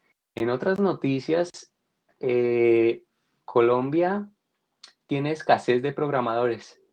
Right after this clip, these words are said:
y hace que solo se cubran cuatro de cada diez vacantes que ofrece el mercado.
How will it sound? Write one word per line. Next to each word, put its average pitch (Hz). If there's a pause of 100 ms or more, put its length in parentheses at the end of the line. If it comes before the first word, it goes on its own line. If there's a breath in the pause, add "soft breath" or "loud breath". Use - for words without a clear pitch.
y 123
hace 123
que 156
solo 135
se 151
cubran 127
cuatro 147
de 151
cada 117
diez 127
vacantes 147
que -
ofrece 107
el 117
mercado. 98